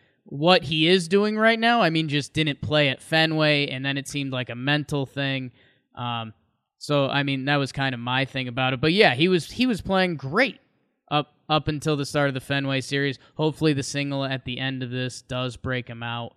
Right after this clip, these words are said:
Um, yeah, and, uh, he's, he's still hitting the ball crazy hard. He's just not hitting fly balls. So I don't know. Maybe it's baseball Susan. Maybe it is the oblique.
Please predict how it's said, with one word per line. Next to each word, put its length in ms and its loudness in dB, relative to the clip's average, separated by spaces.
Um, 380 -10
yeah, 220 8
and, 100 4
uh, 160 4
he's, 260 -4
he's 220 -2
still 220 2
hitting 260 0
the 40 0
ball 280 4
crazy 400 2
hard. 300 4
He's 120 2
just 180 -2
not 200 0
hitting 180 -4
fly 360 0
balls. 400 2
So 140 2
I 140 8
don't 120 2
know. 120 2
Maybe 300 4
it's 140 -2
baseball 520 2
Susan. 540 -2
Maybe 240 -2
it 80 -2
is 160 0
the 140 0
oblique. 500 0